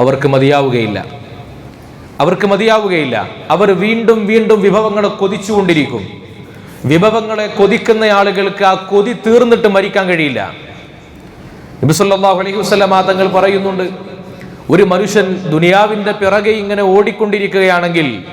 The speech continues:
ഒരിക്കലും അവന് പിടിച്ചെടുക്കാൻ കഴിയില്ല. എന്നാൽ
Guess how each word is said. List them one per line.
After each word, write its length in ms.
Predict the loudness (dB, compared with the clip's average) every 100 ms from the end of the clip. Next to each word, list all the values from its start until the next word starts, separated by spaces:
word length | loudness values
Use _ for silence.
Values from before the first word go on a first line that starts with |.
| -18 -16 -4
ഒരിക്കലും 340 | 0 2 4 4
അവന് 140 | 4 0
പിടിച്ചെടുക്കാൻ 520 | -2 0 0 0 0
കഴിയില്ല. 260 | 0 0 -2 -6 -14 -18 -20 -20 -20 -20 -18 -18 -16 -18 -4 2
എന്നാൽ 220 | 2